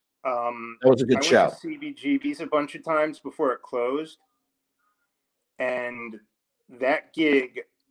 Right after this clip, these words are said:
Speaker 1: I remember Billy and me driving in because the gig was originally supposed to be at, um, the place that used to be the Ritz.
Speaker 2: Uh, Webster Hall.
Speaker 1: Yes, thank you. It was supposed to be downstairs at Webster Hall.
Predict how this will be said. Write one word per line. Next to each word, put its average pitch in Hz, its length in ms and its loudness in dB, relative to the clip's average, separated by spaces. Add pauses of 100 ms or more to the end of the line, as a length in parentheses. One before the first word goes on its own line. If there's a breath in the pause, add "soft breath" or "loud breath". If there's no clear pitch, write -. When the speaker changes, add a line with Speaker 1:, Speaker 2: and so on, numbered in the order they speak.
(140)
Speaker 1:
I 139 60 -6
remember 151 400 -2
Billy 156 320 -4
and 156 100 -10
me 151 140 -8
driving 135 460 2
in 127 260 -6
because 113 260 -14
the 117 80 -20
gig 156 220 -4
was 147 160 -4
originally 143 580 -4
supposed 143 380 -6
to 135 80 -20
be 131 500 -6
at, 120 380 0 (200)
um, 113 580 -6 (2000)
the 143 60 -4
place 180 340 0
that 147 180 -2
used 151 200 -8
to 151 60 -16
be 156 160 -4
the 135 100 -2
Ritz. 120 760 -8 (1160)
Speaker 2:
Uh, 107 180 8
Webster 117 340 6
Hall. 92 260 4 (220)
Speaker 1:
Yes, 277 340 0
thank 147 260 -4
you. 139 80 -6
It 117 100 -4
was - 80 -4
supposed 185 240 0
to - 60 -20
be 175 100 -4
downstairs 151 680 0
at 139 100 -12
Webster 139 500 -4
Hall. 113 440 -2